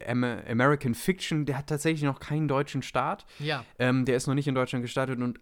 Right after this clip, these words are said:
Speaker 1: aktuell, ja, gibt es auch noch keinen Verleiher in Deutschland. Das heißt, den können wir uns noch nicht anschauen.
Speaker 2: Hm.
Speaker 1: Äh, dann Anatomie eines Falls, Barbie, The Holdovers, Killers of the Flower Moon, Maestro, Oppenheimer, Past Lives, finde ich großartig,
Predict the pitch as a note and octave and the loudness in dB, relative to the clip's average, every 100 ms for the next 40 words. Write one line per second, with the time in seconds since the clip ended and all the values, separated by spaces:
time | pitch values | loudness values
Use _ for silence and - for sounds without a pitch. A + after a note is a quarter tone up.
0 | - D3+ - - - C3 C#3 - - A#2 | -2 -2 -2 -8 -4 -2 -4 -6 -10 -10
1 | A2+ C3+ B2 A2 A#2 - B2+ B2 A#2+ A2 | -8 -10 -8 -4 -4 -2 -4 -2 2 4
2 | C#3+ F#2+ F#2+ F#2 F#2+ - B2+ C#3+ - G#2+ | 4 2 0 -4 -4 -4 -6 -6 -10 -6
3 | G#2+ G#2 A2 G#2 G#2 - C3+ A2 G2 G2 | -6 -6 -6 -6 -8 -4 -2 -2 -4 -8
4 | G2 - G2+ - G#2 G3+ C#3+ G2+ G2 - | -8 -8 -10 -8 -4 -2 -4 -10 -14 -18
5 | - - - B2 B2+ D#3+ F#3 - D3+ D#3 | -20 -16 -4 0 4 4 4 0 2 2
6 | D3 D3+ D3+ C3+ C#3 - C3+ E3+ E3+ - | 2 2 2 0 -2 4 4 4 -2 -6
7 | - G#2 B2+ D#3 D#3 D#3 C3+ A#2+ C#3 D#3 | -6 2 6 6 6 2 0 2 4 4
8 | A#2 C3+ C3 C3+ - - - F3 F#3+ F3 | 4 2 2 0 -2 -10 -2 4 4 4
9 | C#3+ C#3+ - C3+ C3 C3 B2+ B2+ - A#2 | -2 -4 2 2 4 2 0 -2 -2 0
10 | D3+ - - B2 - C#3+ - C3+ B2 B2 | 0 0 -2 -2 0 -4 -2 0 2 2
11 | A#2+ - E3 E3 - C3+ C#3 C#3+ - - | 0 2 2 2 2 4 6 4 -4 -14
12 | - A2+ G#2+ B2 D3 C#3 C#3 C3+ - | -4 -2 0 2 2 4 2 0 -8